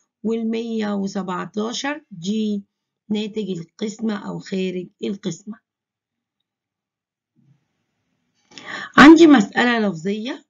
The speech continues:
بتقول لي: تمتلك منى مطعماً باعت في شهر فبراير ربعمية واتنين قطعة كباب، وفي شهر مارس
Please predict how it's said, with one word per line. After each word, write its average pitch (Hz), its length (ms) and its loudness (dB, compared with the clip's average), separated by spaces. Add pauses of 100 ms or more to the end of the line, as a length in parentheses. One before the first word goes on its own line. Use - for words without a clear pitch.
(360)
بتقول 233 360 -4
لي: 233 180 -6
تمتلك 202 680 -8
منى 214 360 -4 (320)
مطعماً 190 760 -4 (680)
باعت 254 560 -6 (1700)
في 240 200 -4
شهر 254 400 -6
فبراير 208 680 -6 (200)
ربعمية 196 1000 -4 (960)
واتنين 202 920 -4
قطعة 202 340 -8
كباب، 190 580 -8 (460)
وفي 247 320 -6
شهر 240 440 -4
مارس 220 520 -4